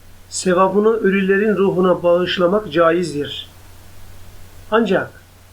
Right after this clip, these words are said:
Kur'an'ın dirilere nazil olduğu ve insanların onun manasını anlayarak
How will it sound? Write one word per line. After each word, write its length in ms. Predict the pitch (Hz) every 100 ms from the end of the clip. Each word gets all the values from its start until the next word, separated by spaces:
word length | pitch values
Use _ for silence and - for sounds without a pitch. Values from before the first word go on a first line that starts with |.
| - - - - - -
Kur'an'ın 680 | - 190 196 196 233 247 175
dirilere 760 | 202 202 196 190 196 170 156
nazil 360 | 170 185 180 254
olduğu 500 | 220 156 165 151 - - - - - - - - - -
ve 60 | 170
insanların 680 | 196 - 196 190 208 262 262 - - - - -
onun 320 | 185 226 233
manasını 640 | 185 185 190 190 185 214 202
anlayarak 760 | 170 175 208 233 175 143 -